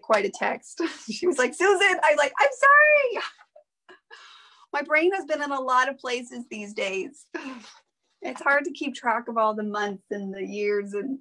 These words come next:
the months and the hours. <laughs> You guys get what I'm saying. Life be cray cray. <laughs> So yes, sunflower was the hint already.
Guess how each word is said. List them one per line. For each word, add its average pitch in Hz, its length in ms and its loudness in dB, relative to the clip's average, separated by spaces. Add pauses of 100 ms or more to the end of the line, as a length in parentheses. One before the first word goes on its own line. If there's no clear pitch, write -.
the 202 120 -2
months 202 460 -8
and 240 220 -6
the 220 80 -4 (160)
hours. 220 580 0
<laughs> 302 100 -8 (680)
You 277 100 -4
guys 175 240 -2 (100)
get - 120 -6
what - 100 -10
I'm - 100 -10
saying. - 440 -6 (2500)
Life 233 280 -6
be 220 140 -10
cray 208 340 -4
cray. 196 500 -2 (300)
<laughs> 311 1200 -4
So 240 400 4
yes, 208 440 0
sunflower 220 520 0
was 202 140 -6
the 208 120 -4
hint 196 300 -4
already. 180 560 -8